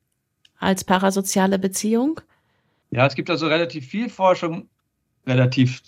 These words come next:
Speaker 2: angesichts der Masse, sag ich mal, an Forschung, die es überhaupt zu dem Thema gibt, äh, zu der Frage, ob parasoziale Beziehungen auch ein Ersatz sind zum Beispiel oder etwas Dysfunktionales sind. Also ich sag mal, ein Ersatz für echte Beziehungen,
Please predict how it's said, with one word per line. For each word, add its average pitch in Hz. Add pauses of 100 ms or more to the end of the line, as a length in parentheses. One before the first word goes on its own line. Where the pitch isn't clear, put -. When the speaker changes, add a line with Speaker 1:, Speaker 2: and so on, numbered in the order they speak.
(120)
Speaker 2:
angesichts 117
der 107
Masse, 127
sag 131
ich 127
mal, 127
an 120
Forschung, 131
die 123
es 110
überhaupt 127
zu -
dem 135
Thema 147
gibt, -
äh, 131
zu 131
der 135
Frage, 143
ob 131
parasoziale 135
Beziehungen 131
auch 123
ein 123
Ersatz 123
sind 156
zum 143
Beispiel 135
oder 110
etwas 110
Dysfunktionales 127
sind. 120
Also 123
ich -
sag 117
mal, 107
ein 107
Ersatz 113
für 117
echte 131
Beziehungen, 120